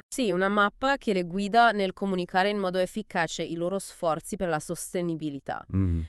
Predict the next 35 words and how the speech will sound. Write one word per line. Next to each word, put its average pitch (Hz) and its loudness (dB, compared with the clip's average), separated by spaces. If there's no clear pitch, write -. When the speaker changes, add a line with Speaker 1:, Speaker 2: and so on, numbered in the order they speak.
Speaker 1:
Pensiamo 196 0
a 208 2
tutte - -6
quelle 262 4
aziende 190 0
che 202 -4
devono 180 0
affrontare 165 0
le 180 -2
sfide 196 -6
del 165 -2
cambiamento 165 -6
climatico 156 -2
e 262 2
le 175 0
crescenti 180 -6
richieste 185 -6
di 180 -6
trasparenza. - -12
Speaker 2:
Ah, - -10
sì, - -10
certo. - -12
Speaker 1:
Da 165 -2
parte 180 -2
di 165 -4
investitori, 277 0
stakeholder, 277 -4
e, 294 -6
beh, 311 0
per 427 2
loro 214 4
questo 294 -4
standard 185 -2
è 233 -6
fondamentale. 202 -4